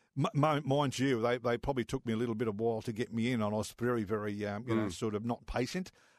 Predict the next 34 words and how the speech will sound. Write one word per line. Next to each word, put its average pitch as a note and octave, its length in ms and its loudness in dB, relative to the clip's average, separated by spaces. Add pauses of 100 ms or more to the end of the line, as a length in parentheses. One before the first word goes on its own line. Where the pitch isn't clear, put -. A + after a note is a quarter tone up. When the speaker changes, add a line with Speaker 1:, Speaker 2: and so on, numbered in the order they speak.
(120)
Speaker 1:
Uh, G#2+ 200 -2
'cause - 160 -8
Perth, - 400 -4
you A#2+ 80 -8
know, G#2+ 120 -4
played A2 280 -4
me G#2+ 80 -4
for A2+ 120 -10
six - 280 -10
or G#2+ 120 -2
eight, G#2+ 120 -8
ten A2 220 -4
games, A2 280 -2
and G2 100 -10
then A#2 120 -6
they G#2+ 120 -6
dropped G#2 300 -8
me, A#2 160 -8
and G#2 100 -8
then A2+ 180 -4
they G#2+ 140 -2 (120)
come A2 240 -4
br-, C3 240 -4
bring A2+ 160 -6
back A2+ 160 -4
in. A#2+ 40 -8 (220)
And G#3+ 100 0
I B3+ 60 2
think G3 140 -2
that D3 120 2
was C3+ 100 -4
just - 160 -2
a G2 40 -4
preparation G2+ 640 0